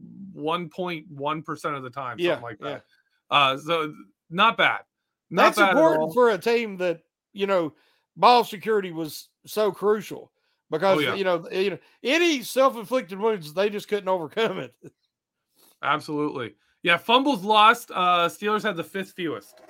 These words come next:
Speaker 2: Yeah.
Speaker 1: last
Speaker 2: Yeah.
Speaker 1: season. And, and as most teams, they were led by their quarterback. Uh, strip sacks are the leading cause of some fumbles in the N F L.
Speaker 2: Yeah.
Speaker 1: Uh, so,
Speaker 2: But
Speaker 1: so,
Speaker 2: how
Speaker 1: yeah,
Speaker 2: many
Speaker 1: Kenny
Speaker 2: did
Speaker 1: Pickett, I think,
Speaker 2: Pickett
Speaker 1: had
Speaker 2: have?
Speaker 1: four.
Speaker 2: Did it say?
Speaker 1: What?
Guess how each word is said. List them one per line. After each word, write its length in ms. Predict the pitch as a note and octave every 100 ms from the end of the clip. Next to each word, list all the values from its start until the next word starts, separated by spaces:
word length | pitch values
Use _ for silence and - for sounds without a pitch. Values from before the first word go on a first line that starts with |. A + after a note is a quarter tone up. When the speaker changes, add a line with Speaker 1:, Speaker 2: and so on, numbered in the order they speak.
| -
Speaker 2:
Yeah. 260 | D#3+ E3+ C#3+ _
Speaker 1:
last 260 | D#3 D3+ D3+
Speaker 2:
Yeah. 40 | E3 C3+
Speaker 1:
season. 240 | A2 G2+ _ _ -
And, 400 | F3 F3 D#3 D#3
and 280 | F#3 E3+ - A3+ _ - _ -
as 200 | G3+ F#3
most 320 | G#3+ G#3+ G#3+
teams, 240 | A3 G#3+
they 140 | E3+ F#3
were 140 | F#3
led 280 | E3+ F3 E3
by 160 | E3 E3
their 120 | E3
quarterback. 640 | F#3+ F3+ C#3+ B2 A#2 B2 _ _ _ _
Uh, 220 | C3+ C3+
strip 320 | B2+ - F#3
sacks 340 | - F#3+ E3 E3+
are 80 | E3+
the 80 |
leading 340 | D3+ E3 D#3 D3+
cause 280 | E3+ D3+ D3+
of 140 | D3+
some 300 | F3+ D3+ C#3
fumbles 380 | - E3+ C#3+ B2+
in 120 | C#3+
the 100 | C#3+
N 120 | C#3 C3
F 140 | A#2+
L. 300 | C3+ A2+ - _ -
Speaker 2:
Yeah. 240 | D3 C3 - _
Speaker 1:
Uh, 380 | - - - -
so, 400 | C#3 D#3+ D3+ B2+ _ _ _ _
Speaker 2:
But 100 | A3
Speaker 1:
so, 60 | D4+
Speaker 2:
how 60 | F4+
Speaker 1:
yeah, 60 |
Speaker 2:
many 100 | G4+
Speaker 1:
Kenny 180 | G4 F4+
Speaker 2:
did 40 | D4
Speaker 1:
Pickett, 160 | C#4+
I 40 | -
think, 200 | D4 C#4
Speaker 2:
Pickett 120 | A#3
Speaker 1:
had 40 | F#3+
Speaker 2:
have? 120 | -
Speaker 1:
four. 100 | F3
Speaker 2:
Did 180 | D#3 F3+
it 140 | F3
say? 340 | A#3 B3 C4+ A#3+ _ _ _ _ -
Speaker 1:
What? 280 | E3 G#3